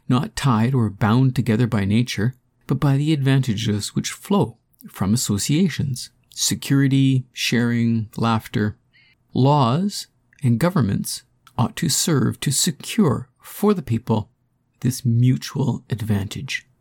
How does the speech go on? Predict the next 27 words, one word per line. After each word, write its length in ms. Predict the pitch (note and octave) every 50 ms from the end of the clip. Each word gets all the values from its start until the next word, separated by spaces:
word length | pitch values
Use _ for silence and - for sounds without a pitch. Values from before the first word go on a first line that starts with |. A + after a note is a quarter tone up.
| _ -
Well, 100 | - C3
why 200 | C3+ F#3 G#3+ A3+
are 80 | A3 G3+
we 160 | F#3+ F#3+ F3+
not 220 | E3 E3+ F3+ E3+
happy, 500 | C#3 C#3 F3+ G#3 - - A2+ B2+ - - _ _ _ _ -
then, 340 | G#2+ G2 F2 F#2 A2 C3 -
we 280 | - A2+ A2+ A2 G#2 - _
who 160 | - - C#3+ C3
live 180 | A2+ A#2+ A#2+
in 140 | C3 B2+ B2
communities? 640 | - - A#2+ A#2+ C#3 C3 G2+ G2+ G2+ A2+ - - - _ _ _ _ _ _ _ _ -
Our 180 | A2+ A2+ A2+ A2
false 540 | - - - D#3 D#3 D3+ C#3 - - -
thoughts 560 | - - - C3+ - - - - - - - - _ -
and 240 | A2+ G#2+ G2+ G#2+
misplaced 680 | B2+ E3 E3+ - - - - - E3+ D#3+ C#3+ - - - _ _
desires 720 | - D3 B2 A#2 C3 D3 D3 B2 A2+ - - A#2+ - - -
lead 160 | G#2+ G#2 -
us 200 | - A2 - -
astray. 460 | - B2+ - - - D#3 - - - - _ _ _ _ _ _ _ - - _
We 160 | A2 A2 A2
fear 500 | G#2+ - - - - E3 C3+ A#2 A2 F#2+
gods, 460 | G2+ A2+ D3 B2+ G#2 F#2 F#2 - -
we 100 | - -
fear 380 | G#2+ - - - C#3+ C3+ A#2 G#2
death, 360 | G2+ - C#3+ B2 G#2 - -